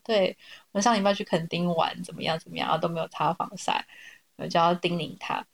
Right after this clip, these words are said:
所以其实在医美，呃，工作的过程中，我们还是需要去了解一些客户的生活背景。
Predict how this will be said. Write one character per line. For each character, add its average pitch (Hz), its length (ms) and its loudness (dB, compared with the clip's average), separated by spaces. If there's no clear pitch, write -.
所 285 140 2
以 285 80 6
其 214 160 2
实 214 180 2
在 202 420 6
医 208 160 -2
美， 156 360 0
呃， 170 240 6
工 240 200 4
作 247 200 6
的 175 100 6
过 190 180 6
程 - 280 0
中， 165 160 0
我 156 40 -4
们 165 120 -2
还 170 120 2
是 190 160 -2
需 - 240 -2
要 185 200 6
去 185 240 0
了 160 260 4
解 156 180 2
一 165 40 2
些 190 160 2
客 220 240 2
户 202 100 2
的 180 100 6
生 208 200 4
活 185 100 6
背 180 220 4
景。 - 180 -4